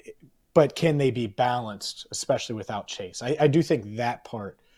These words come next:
is crucial for their success. They might not have to run it forty times, but can they be efficient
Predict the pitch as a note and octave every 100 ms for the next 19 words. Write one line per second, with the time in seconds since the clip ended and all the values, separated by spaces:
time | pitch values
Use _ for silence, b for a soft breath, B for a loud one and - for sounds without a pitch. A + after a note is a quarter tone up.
0 | b b - B2+ - C3+ - A2+ - G#2
1 | G#2+ F#2+ - - G2+ - C3+ D3+ D#3+ D3
2 | D3 C#3+ C3 C3+ C#3 - D3+ C#3 B2 D#3
3 | D#3+ G#2+ F#2+ - - _ _ - E3+ -
4 | C3 B2+ B2 B2 - - D3+ - A#2